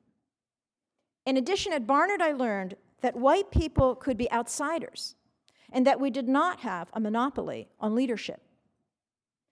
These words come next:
The black separatism I witnessed and studied at Barnard strongly influenced my subsequent identity politics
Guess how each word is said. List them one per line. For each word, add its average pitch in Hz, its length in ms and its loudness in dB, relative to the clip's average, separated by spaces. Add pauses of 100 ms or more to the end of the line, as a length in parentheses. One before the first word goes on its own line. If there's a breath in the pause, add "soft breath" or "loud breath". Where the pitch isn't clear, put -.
(200)
The 240 80 -2
black 240 380 2
separatism 302 680 0
I 240 80 4
witnessed 254 440 0
and 214 120 -6
studied 262 440 -2
at 196 100 -8
Barnard 208 380 -4
strongly 277 600 -2
influenced 220 640 -6
my 196 120 -6
subsequent 233 600 -4
identity 220 500 -2
politics - 760 -6